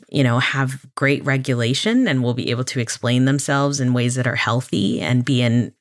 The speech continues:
good relationships. And so it's just really great spending time with her and seeing her do all those cute little things and take her deep breaths when she doesn't want to share her Doc McStuffins toy and,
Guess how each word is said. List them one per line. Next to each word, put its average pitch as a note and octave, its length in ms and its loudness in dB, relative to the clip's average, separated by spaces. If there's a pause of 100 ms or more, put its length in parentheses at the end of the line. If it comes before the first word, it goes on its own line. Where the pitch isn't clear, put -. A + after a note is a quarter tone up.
(100)
good B2+ 440 2
relationships. - 840 -4 (380)
And C3+ 140 -2
so C#3+ 140 0
it's C3 160 0
just C#3 220 -4
really C#3 180 2
great B2+ 240 -2
spending B2 320 -2
time A#2+ 200 0
with A#2+ 140 -2
her A#2 140 -4
and A#2 140 -2
seeing A#2+ 280 0
her B2+ 140 0
do B2 220 0
all A2+ 160 0
those A#2 360 -2 (520)
cute D#3 240 2
little C#3 340 2
things D3 480 2
and C3 240 2
take C#3+ 260 -2
her D3+ 120 0
deep C#3+ 320 -2
breaths C3 560 -2 (180)
when E3 140 0
she C#3+ 200 -2
doesn't C#3 340 0
want B2+ 200 0
to C3+ 60 2
share C3+ 320 0
her C#3+ 140 0
Doc C3+ 340 0
McStuffins C#3 640 -2
toy D3+ 360 -4
and, C3 340 0